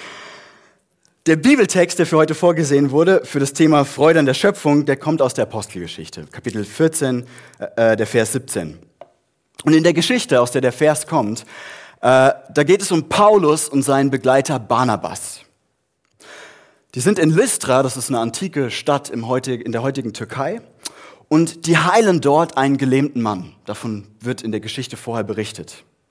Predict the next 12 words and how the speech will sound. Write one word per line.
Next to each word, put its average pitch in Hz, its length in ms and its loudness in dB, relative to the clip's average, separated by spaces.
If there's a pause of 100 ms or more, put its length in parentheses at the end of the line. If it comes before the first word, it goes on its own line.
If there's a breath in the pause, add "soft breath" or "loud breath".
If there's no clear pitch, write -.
Ihr 98 80 -16
könnt 123 220 -6
die 120 100 -8
Geschichte 127 460 -4 (340 loud breath)
in 120 100 -4
Apostelgeschichte 131 680 -6
vierzehn 160 460 0
gern 117 180 2
nachlesen 101 800 -4
nach 90 160 -12
dem 90 120 -14
Gottesdienst. 87 600 -12